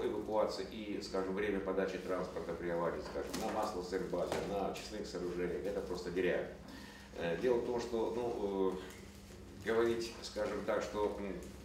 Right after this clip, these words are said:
маршрутчик, водитель должен остановить маршрутное, ну, такси, высадить пассажиров и прибыть в установленное место. Ну, это, в принципе, это нереально. Поэтому у нас есть договор между Электротрансом и, э,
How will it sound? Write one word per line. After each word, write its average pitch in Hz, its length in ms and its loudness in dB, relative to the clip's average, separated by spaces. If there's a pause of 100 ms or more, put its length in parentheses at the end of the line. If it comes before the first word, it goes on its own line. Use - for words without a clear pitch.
(160)
маршрутчик, 113 760 0
водитель 113 420 4 (280)
должен 110 380 4
остановить 101 540 0
маршрутное, 87 500 -2 (160)
ну, - 100 -6 (200)
такси, - 440 0 (400)
высадить 101 480 2
пассажиров 113 640 4
и 104 100 -2
прибыть 110 420 0
в 90 60 -2
установленное 90 520 0
место. - 240 -2 (600)
Ну, 98 80 -4 (320)
это, 110 260 2
в 92 60 -2
принципе, 92 340 0
это 80 120 -2
нереально. - 340 -2 (600)
Поэтому 151 400 8
у 143 40 4
нас 143 200 6
есть 131 140 2
договор 127 360 8
между 117 340 4
Электротрансом 120 800 2 (120)
и, 117 300 2
э, 98 300 6